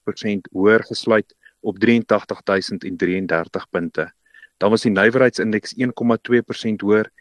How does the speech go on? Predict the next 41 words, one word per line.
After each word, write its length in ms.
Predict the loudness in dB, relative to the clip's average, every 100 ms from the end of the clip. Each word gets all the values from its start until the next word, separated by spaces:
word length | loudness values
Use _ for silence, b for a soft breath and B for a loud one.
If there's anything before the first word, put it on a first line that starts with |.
| b b
en 60 | -10
die 100 | -8
finansiële 580 | -4 -2 -2 0 0 0
indeks 360 | 0 -4 -6
en 80 | -6
hulpbronindeks, 800 | 0 2 2 -2 -2 -4 -6 -14 b b b
daardie 280 | -10 -6 -6
twee 160 | -2 -2
subindekse, 680 | -2 -6 -4 -4 -4 -4 -6
het 120 | -4
elkeen 460 | -2 -2 -2 -6 -6
een 180 | -8
komma 220 | -6 -4 -4
drie 200 | -2 -2
persent 460 | -4 -8 -10 -10
gewen. 300 | -6 -4 -4 _ _ _ B B B B B _
Het 60 |
was 160 | 0 2
'n 60 |
baie 200 | 4 4
goeie 240 | 4 4 4
dag 240 | 4 0
vir 120 | -4
Karoo, 460 | -2 0 2 2 0
wat 180 | -4 -6 -12 -4
agt 240 | -4 -4
komma 240 | -4 -4 -4
ses 320 | -4 -6 -4
persent 400 | -6 -4 -6 -4
hoër 260 | 0 0 -2
gesluit 360 | -6 -2 -2
het, 120 | -4 -4
en 80 |
Outsurance 640 | -4 -4 2 4 2 -2 -12 b b _
het 120 | -6
agt 240 | -4 -2 -2
en 60 |
'n 40 | 0
half 220 | 0 -2
persent 380 | -10 -6 -8 -6
gewen. 340 | -4 -4 -4